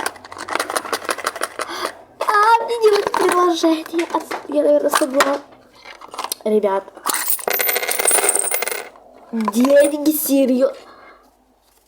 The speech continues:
Тысяча долларов. И испанские, ки-, испанские, итальянские монетки. Дивіться, ребят. Ось, наприклад, перша така. Ось така друга.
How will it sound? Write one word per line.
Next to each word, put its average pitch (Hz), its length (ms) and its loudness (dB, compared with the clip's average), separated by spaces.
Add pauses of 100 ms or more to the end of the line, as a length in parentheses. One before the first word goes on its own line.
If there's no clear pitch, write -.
(480)
Тысяча 262 420 0
долларов. 214 640 2 (1400)
И 285 240 -4
испанские, 247 1200 0
ки-, - 220 -6 (600)
испанские, 233 920 -2 (320)
итальянские 302 840 0
монетки. - 580 0
Дивіться, 240 340 -2
ребят. 202 460 0 (720)
Ось, 247 200 -2
наприклад, 220 480 -2
перша 202 400 -4
така. 240 300 -10 (640)
Ось 226 100 -10
така - 220 -6
друга. 202 760 -6